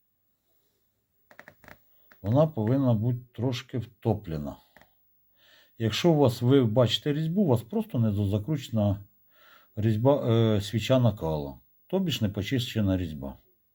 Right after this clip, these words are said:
Із-за цього у вас погано він заводиться.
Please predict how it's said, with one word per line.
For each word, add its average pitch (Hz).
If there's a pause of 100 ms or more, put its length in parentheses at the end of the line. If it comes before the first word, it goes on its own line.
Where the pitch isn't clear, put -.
(880)
Із-за 143
цього 208
у 147
вас 117
погано 113
він 101
заводиться. 65